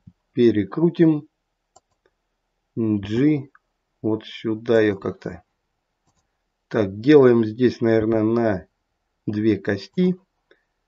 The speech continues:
Е английское делаем вот сюда, чтобы мы могли вот этой грудью немножко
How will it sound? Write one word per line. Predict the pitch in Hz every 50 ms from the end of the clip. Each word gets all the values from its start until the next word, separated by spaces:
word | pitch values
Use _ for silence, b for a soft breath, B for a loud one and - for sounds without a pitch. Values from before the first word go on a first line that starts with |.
| _ _ _ _ _ _ _ _ _ _ _ _ _ _ _
Е | 117 110 107 113 117 110 104 98 95 - _ _
английское | 110 107 110 104 92 113 107 107 92 - - - 104 104
делаем | 101 104 123 117 110 107 104 104 101 101 98
вот | 101 113 110 107 - _ _ _ - - - _ _ _ _ _ _ _ _ _ _ _ _ _ _ _ _ _ _ _ _ _ _ _ _ _ _ _ _ _ _ _ _ _ _ _ _ _ _ _ _ _ _ _ _ _ _ _ _
сюда, | _ - - - 101 98 107 120 135 151 165 175 175 170 165 _ _
чтобы | _ - _ 135 127 127 131 131
мы | 131 131 131 131
могли | 131 127 123 135 135 135
вот | 123 120 -
этой | 127 127 - 123
грудью | 110 110 123 131 131 117 117 123 123 120 110 - _ _ _ _ _ _ _ _ _ _ _ _ _ _ _ _ _
немножко | 123 123 123 123 123 127 127 127 127 123 - - - 131 127 123 123